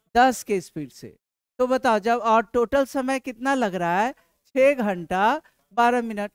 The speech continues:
अब बताइए, छः घंटा बारह मिनट को छः पूर्णांक बारह बटा साठ लिख सकते हैं क्या? तो बारह इकाई बारह, बारह पचे पाँच छक तीस और एक इकतीस बटा, यहाँ तक कोई प्रॉब्लम?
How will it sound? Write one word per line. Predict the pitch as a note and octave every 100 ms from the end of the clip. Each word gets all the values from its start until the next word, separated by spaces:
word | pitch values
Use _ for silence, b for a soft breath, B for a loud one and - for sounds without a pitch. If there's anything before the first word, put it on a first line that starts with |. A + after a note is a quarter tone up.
| B3+
अब | C4+
बताइए, | B3 A#3
छः | G3 - C4+
घंटा | C4 B3+ C4
बारह | A3+ G#3+ A3+ B3+
मिनट | B3+ B3+
को | C4
छः | A#3 B3+ B3+
पूर्णांक | C4 A#3+ A#3+ A3
बारह | A3+ B3+
बटा | A#3+ A#3 B3
साठ | B3 A#3+
लिख | C4 C4
सकते | B3+ -
हैं | D#3+
क्या? | D3 B2+ _ _ _ _ _ -
तो | F#3
बारह | G#3 G#3+ B3+ C4
इकाई | C4 B3+
बारह, | A3+ A3 A3+ B3+
बारह | A3 A3 B3
पचे | A3 A#3 C4 C4+ E4+ A4 _ _ _ _ -
पाँच | A3+ B3 -
छक | B3+ G#3+
तीस | B3 B3+ B3+
और | B3 A#3+
एक | B3 B3
इकतीस | A#3 - C4 B3
बटा, | B3 A#3+ C4+ B3+ D4 A4+ _ _ _ _ _ _ _ G#3+
यहाँ | A#3 B3+
तक | C4+ C4
कोई | C4+ C4
प्रॉब्लम? | B3+ B3+ B3+ C#4+